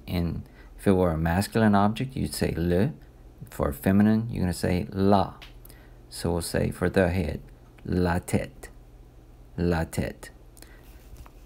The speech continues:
So there are a lot of useful sentences you can make with the word tête.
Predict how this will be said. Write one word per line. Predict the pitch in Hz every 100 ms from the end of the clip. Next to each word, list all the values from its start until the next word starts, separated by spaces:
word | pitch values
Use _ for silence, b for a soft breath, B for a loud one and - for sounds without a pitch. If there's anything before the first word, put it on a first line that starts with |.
| - - -
So | - 101
there | 95
are | 92
a |
lot | 85 92 92
of | 87
useful | 92 101 - 95
sentences | - - 104 104 101 95
you | 80
can | 80 71 85
make | 82 98 -
with | 82 -
the |
word | 80 82 82 82 -
tête. | - 85 127 -